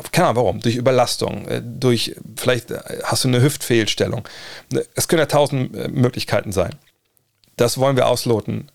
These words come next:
Ne, ernährst du dich vielleicht irgendwie falsch? Und lass uns das in den Griff bekommen. Und erst wenn ich da wirklich alle medizinischen Wege, äh, beschritten habe, und das ist ja stellenweise auch nicht unbedingt in einem,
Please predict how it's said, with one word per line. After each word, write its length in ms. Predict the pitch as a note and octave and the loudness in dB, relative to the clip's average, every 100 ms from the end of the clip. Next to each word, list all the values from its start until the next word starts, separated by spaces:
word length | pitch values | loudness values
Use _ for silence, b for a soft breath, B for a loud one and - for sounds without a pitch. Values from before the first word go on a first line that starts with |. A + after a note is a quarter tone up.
| - | -2
Ne, 180 | C3 | 0
ernährst 400 | C3 C3+ C#3 C#3 | 2 2 2 2
du 40 | A#2+ | -2
dich 120 | G#2+ | -2
vielleicht 220 | A2 G2+ | 0 0
irgendwie 240 | A2+ F#2 F#2 | 0 0 0
falsch? 320 | - - - B B B B B B _ | -2 -4 -6 B B B B B B _
Und 120 | A2+ | 2
lass 140 | B2+ C3 | 2 2
uns 100 | B2 | 0
das 220 | C3+ B2+ | 0 2
in 60 | |
den 120 | C3+ A#2 | 2 2
Griff 140 | - | 2
bekommen. 360 | G#2 - D#3 - _ _ _ _ _ _ _ _ _ - | -2 -4 -8 -10 _ _ _ _ _ _ _ _ _ -4
Und 140 | G#2+ G#2 | 0 2
erst 260 | A#2+ D#3 | 2 4
wenn 100 | D3+ | 2
ich 160 | C3+ - | 0 2
da 280 | B2+ D#3+ C#3+ | 2 4 2
wirklich 320 | - A#2 - - | -2 -4 -4 -2
alle 420 | B2+ C#3+ E3+ - - _ | 0 4 2 0 -6 _
medizinischen 880 | C3+ C3+ B2 - E3+ D3+ C3+ A#2 A2+ | 0 0 0 0 2 2 2 0 2
Wege, 400 | B2+ A2+ F#2 - _ _ _ _ _ _ | 2 2 0 -6 _ _ _ _ _ _
äh, 80 | C#3 | -14
beschritten 640 | B2 A#2+ B2 - B2 - - | -12 -4 0 0 0 -2 -2
habe, 220 | - - | 0 2
und 80 | A2+ | 2
das 120 | A#2 | 2
ist 80 | C#3 | 0
ja 100 | A#2 | 2
stellenweise 360 | A#2 A2 G#2+ | 2 2 0
auch 100 | - | 0
nicht 160 | A#2+ A#2+ | -2 0
unbedingt 480 | A#2 G#2 G2+ A2 - _ _ | 2 2 2 -2 -8 _ _
in 180 | - C#3 | -4 -4
einem, 180 | - | -4